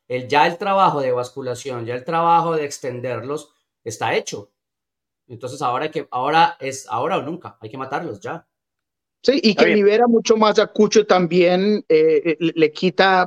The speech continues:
Speaker 2: mucha marca con me-, me-, meter a Ramírez
Speaker 1: No,
Speaker 2: y
Speaker 1: por un lado
Speaker 2: amplifica, amplifica mucho más lo que, lo, lo que tenía por lo menos en espacio, pero me, me gusta lo que dice John de que la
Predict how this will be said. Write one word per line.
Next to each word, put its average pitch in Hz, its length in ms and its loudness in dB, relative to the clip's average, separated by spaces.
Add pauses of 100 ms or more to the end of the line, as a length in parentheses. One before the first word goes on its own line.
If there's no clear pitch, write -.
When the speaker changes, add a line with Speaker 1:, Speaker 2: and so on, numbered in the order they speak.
(160)
Speaker 2:
mucha 185 300 2
marca 185 300 2
con 180 200 2
me-, 170 140 0
me-, 170 160 -4
meter 165 300 0
a 170 60 4
Ramírez 175 460 2 (360)
Speaker 1:
No, - 100 0
Speaker 2:
y 156 60 4
Speaker 1:
por 160 120 4
un 165 120 4
lado - 140 4
Speaker 2:
amplifica, 226 480 2 (100)
amplifica 196 560 2
mucho 202 260 4
más 202 220 4
lo 190 160 2
que, 165 400 2
lo, 190 160 0
lo 175 100 4
que 165 140 -2
tenía 175 200 0
por 202 100 4
lo 190 40 4
menos 190 260 2 (340)
en 185 180 4
espacio, 214 640 2
pero 202 200 4
me, 202 140 2
me 208 80 4
gusta 233 320 4
lo 285 100 2
que 214 100 6
dice 220 280 0
John 247 220 4
de 226 260 4
que 190 460 4 (1200)
la 180 600 4